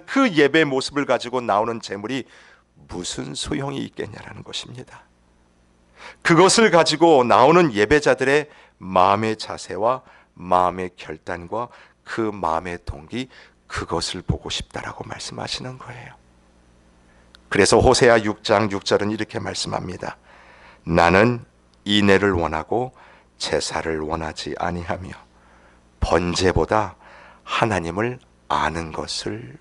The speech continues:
원하노라." 하나님이 우리에게 원하시는 마음이 바로 이거예요. 하나님이 우리에게 원하시는 마음은 인애를 원하시고 사랑을 원하시고,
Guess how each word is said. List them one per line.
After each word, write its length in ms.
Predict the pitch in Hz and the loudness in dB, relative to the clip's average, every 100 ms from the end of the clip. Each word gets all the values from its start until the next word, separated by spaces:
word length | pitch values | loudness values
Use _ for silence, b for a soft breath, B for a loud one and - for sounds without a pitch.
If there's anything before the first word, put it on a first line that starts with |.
| _ | _
원하노라." 720 | - - - - - - - _ _ _ _ _ _ _ _ _ _ _ _ _ _ - B B B B B | -8 -6 -8 -10 -12 -12 -18 _ _ _ _ _ _ _ _ _ _ _ _ _ _ -20 B B B B B
하나님이 440 | - 107 104 104 | 2 4 6 4
우리에게 380 | 95 85 90 92 | 4 4 0 2
원하시는 500 | 87 87 85 - 90 | 4 4 4 2 -2
마음이 360 | 87 76 90 87 | -2 -4 -6 -8
바로 240 | - - - | -12 -12 -12
이거예요. 460 | - - - - - _ _ _ _ _ _ _ _ _ - B B B | -14 -18 -20 -20 -20 _ _ _ _ _ _ _ _ _ -20 B B B
하나님이 500 | - - 175 170 175 | -4 2 6 6 8
우리에게 380 | 156 117 110 113 | 6 4 2 2
원하시는 580 | 98 92 90 92 92 85 | 2 2 0 -2 -4 -6
마음은 460 | 82 80 82 127 127 _ b b b b _ - | -8 -8 -8 -8 -10 _ b b b b _ -4
인애를 460 | 95 85 85 90 | 0 2 0 -2
원하시고 680 | 85 80 92 - - - - - b b b b b b - | -4 -6 -8 -6 -8 -10 -20 -20 b b b b b b -10
사랑을 560 | - - - 127 127 | -4 -2 -2 0 2
원하시고, 680 | 98 92 95 - - - | 2 0 -2 -6 -6 -10